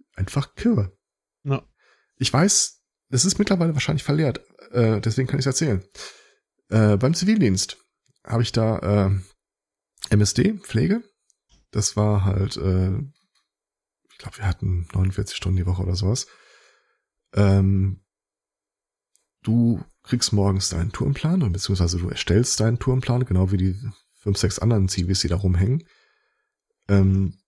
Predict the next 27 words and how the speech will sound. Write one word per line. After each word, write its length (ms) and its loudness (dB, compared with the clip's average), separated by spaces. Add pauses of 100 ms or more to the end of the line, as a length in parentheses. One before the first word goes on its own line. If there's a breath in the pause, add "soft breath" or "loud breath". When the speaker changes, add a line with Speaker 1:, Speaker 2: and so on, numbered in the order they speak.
(220)
Speaker 1:
dann 120 4
hast 160 2
du 60 2
einen 80 2
Pool 320 0
an 340 2
Kunden, 400 0
die 120 2
haben 220 0
ihre 200 0
Verträge 420 0
so, 300 2
ich, 120 -2
ich 300 -8
krieg, 160 -2
werde 160 4
mittwochs 400 0
mittags 320 0
besucht, 480 0
ich 140 -6
krieg 260 -4
irgendwann, 540 0
äh, 160 0
zwei 200 -2
Stunden 220 0
am 80 2
Tag, 220 0